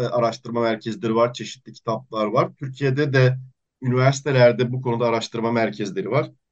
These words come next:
E, özellikle İstanbul Üniversitesi'nde engellilik araştırmaları uygulama merkezi var ve onların lisansüstü eğitim programları var, yüksek lisans programları var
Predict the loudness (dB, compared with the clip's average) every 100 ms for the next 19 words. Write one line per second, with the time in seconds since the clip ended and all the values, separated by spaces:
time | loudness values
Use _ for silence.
0 | -14 -10 -6 0 2 2 -4 0 2 2
1 | 0 2 2 2 -4 -12 -8 -6 -2 0
2 | 0 0 -4 -8 -2 0 2 -2 -2 -2
3 | 0 0 0 2 2 2 -2 -4 -6 0
4 | 0 2 4 4 4 2 -2 _ -8 2
5 | 2 2 -2 -4 -4 0 0 0 -2 2
6 | 2 4 2 4 2 0 -2 -4 -4 -6
7 | -6 -6 -6 -6 -4 -2 -2 -4 -4 -4
8 | -2 -2